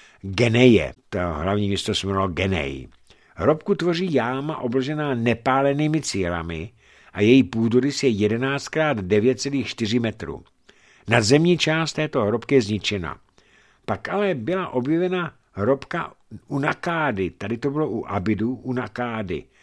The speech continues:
ležící severně od chrámového komplexu v Karnak-, ta Nakáda.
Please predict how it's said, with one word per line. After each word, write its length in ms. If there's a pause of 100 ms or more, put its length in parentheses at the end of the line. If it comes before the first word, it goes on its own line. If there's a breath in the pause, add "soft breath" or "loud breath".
(320 soft breath)
ležící 500
severně 920 (360 soft breath)
od 140
chrámového 800
komplexu 720
v 100
Karnak-, 480 (200)
ta 120
Nakáda. 580